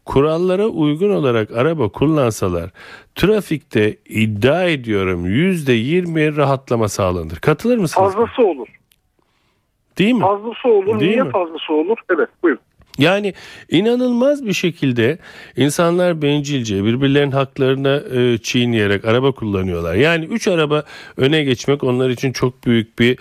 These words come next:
Speaker 1: e, statü oluyor galiba. Veya
Speaker 2: Evet,
Speaker 1: ışıklarda
Speaker 2: evet, evet,
Speaker 1: geliyorlar. E, yani iki dakika ve bir dakika sonra kırmızı ışık yanacak biliyorlar ama yine de o yola çıkıp duruyorlar. Karşı tarafa yeşil yanıyor, yolu tıkıyor. Mesela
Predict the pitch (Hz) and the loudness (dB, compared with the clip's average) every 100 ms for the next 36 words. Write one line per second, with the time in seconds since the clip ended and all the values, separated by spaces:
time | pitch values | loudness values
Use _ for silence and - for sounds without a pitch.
0 | - - - 113 117 110 - - 135 123 | -8 -20 -4 0 2 0 -2 -2 -2 -2
1 | 101 95 90 82 85 85 80 76 78 87 | -2 0 -2 -2 -2 -2 -2 -4 -2 0
2 | 170 196 175 170 - 196 165 180 180 - | 2 2 0 -2 -4 -2 0 0 0 -2
3 | 185 185 180 147 151 165 - - _ - | 0 0 0 0 -2 -6 -20 -20 _ -2
4 | 139 147 147 151 208 196 196 175 269 226 | 2 2 2 0 0 -2 -4 -4 0 -2
5 | - - 190 202 247 254 214 - 170 180 | -4 -6 -2 0 2 0 0 -2 0 0
6 | 170 - 180 175 180 170 165 143 135 127 | -2 0 0 2 2 0 -2 -2 -2 0
7 | 131 123 - 208 247 170 143 208 - 151 | 0 -2 0 2 2 2 0 -2 -4 -2
8 | 185 247 269 220 202 185 180 180 170 160 | 0 0 0 0 2 2 2 0 -2 -6
9 | 135 - 214 254 208 139 135 220 - 220 | -8 -2 2 2 2 2 0 -2 -4 -4
10 | 233 - 185 165 160 202 226 196 156 131 | -4 -2 -2 0 0 0 0 -2 0 0
11 | 139 208 214 185 139 - - 143 220 160 | 2 2 2 2 0 -6 -6 -2 0 0
12 | 107 | -4